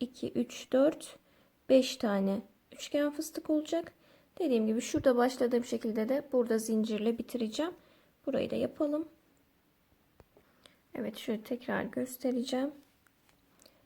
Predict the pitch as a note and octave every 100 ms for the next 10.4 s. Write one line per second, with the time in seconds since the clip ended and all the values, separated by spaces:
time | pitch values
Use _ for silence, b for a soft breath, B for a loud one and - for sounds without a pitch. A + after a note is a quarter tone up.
0 | b b _ _ - B3+ - G#3+ G#3+ G#3
1 | G#3+ - G#3+ - - C#4 A#3+ A#3+ C4 A3
2 | G#3+ A3 - - - - - C#4 - C#4
3 | C#4 C#4 C#4 C#4 C4+ - D4 - C4+ C4+
4 | - G3+ G3 A#3 - A#3+ - A3 - C4
5 | C4 - G3+ G#3 A3+ B3+ - - - -
6 | C4 B3+ - G#3 - A#3 A#3+ - D#4 D#4+
7 | B B B B C#4+ C#4+ C#4+ A#3+ G#3 A3+
8 | A3+ E4 - - D#4+ D#4 - - D#4 -
9 | C#4+ D4+ C#4+ C#4 B3+ A#3+ A3 - A3 A3
10 | - C#4+ - D#4